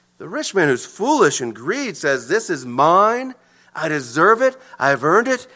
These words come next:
and I'm gonna use it however I want." We need to be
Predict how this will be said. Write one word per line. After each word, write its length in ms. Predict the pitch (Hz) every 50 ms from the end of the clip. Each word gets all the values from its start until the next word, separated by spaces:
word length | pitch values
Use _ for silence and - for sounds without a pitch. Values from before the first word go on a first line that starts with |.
| _
and 80 | - 127
I'm 120 | 156 190
gonna 160 | 190 214 196
use 220 | 175 160 165 165 160
it 60 | 156
however 220 | 143 127 110 110
I 60 | 107 104
want." 580 | 104 113 147 214 277 285 233 160 - - - _ _ _ _ _ _ _ _ _ _ _ _ _ _ _ _ _ _ _ _ _ _ _ _ _ _ _ _ _ _ _ _ _ _ _ _ _ _ _ _ _ _ _ _ _ _ _ _ _ _
We 160 | - 131 165
need 160 | 185 170 156 123
to 60 | 117
be 320 | 110 120 120 127 139 143